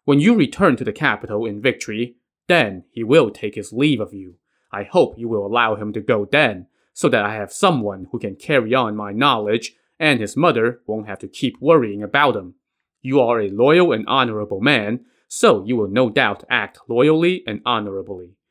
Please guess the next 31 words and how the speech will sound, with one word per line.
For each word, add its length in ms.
Will 240
you 240
oblige 480
me 200
in 140
this?" 400
Song 240
Jiang 220
replied, 480
"Master, 640
how 160
would 120
I 140
dare 380
to 100
disobey 540
your 180
command? 580
Besides, 520
Master 400
Gongsun 460
is 140
my 160
brother. 480
Where 180
he 140
goes 480
is 160
up 140
to 80
him. 380